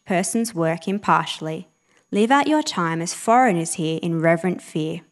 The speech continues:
For you know that it is not with perishable things such as silver or gold that you were redeemed from the empty way of life handed down to you from your ancestors, but with the precious blood of Christ, a lamb without blemish or defect.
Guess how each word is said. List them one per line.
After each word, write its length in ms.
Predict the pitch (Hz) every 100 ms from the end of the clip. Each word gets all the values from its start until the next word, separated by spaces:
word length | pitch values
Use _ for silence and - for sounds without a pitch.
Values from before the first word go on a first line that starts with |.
| _ _ _ _
For 100 | -
you 160 | 247 247
know 260 | 233 247
that 220 | 254 233 -
it 100 | 208
is 180 | 214
not 220 | 226 226 202
with 180 | 196
perishable 560 | - 208 240 269 254 180
things 380 | - 165 156 175
such 220 | - -
as 80 | 180
silver 420 | - 180 175 202
or 100 | -
gold 460 | 240 170 160 160 -
that 160 | 185 170
you 140 | 175
were 120 | 180
redeemed 540 | 180 196 175 156 156 -
from 260 | - 175
the 100 | 175
empty 340 | 180 160 - 262
way 240 | 226 208
of 100 | 233
life 440 | 165 151 165 - _ _ _ -
handed 360 | 190 190 214
down 340 | 190 165 160 165
to 140 | -
you 80 | 165
from 220 | - 180
your 180 | 196 -
ancestors, 760 | 165 160 - 165 - 139 - - _ _ _ _
but 120 | -
with 160 | 185 196
the 60 | 208
precious 520 | - 214 220 269 -
blood 260 | - 185
of 120 | 185 -
Christ, 580 | - 156 165 - - - _ _ _ -
a 80 |
lamb 380 | 202 190 190 226
without 300 | 247 202 175
blemish 360 | 180 170 190 -
or 120 | 190
defect. 680 | 170 156 - - - -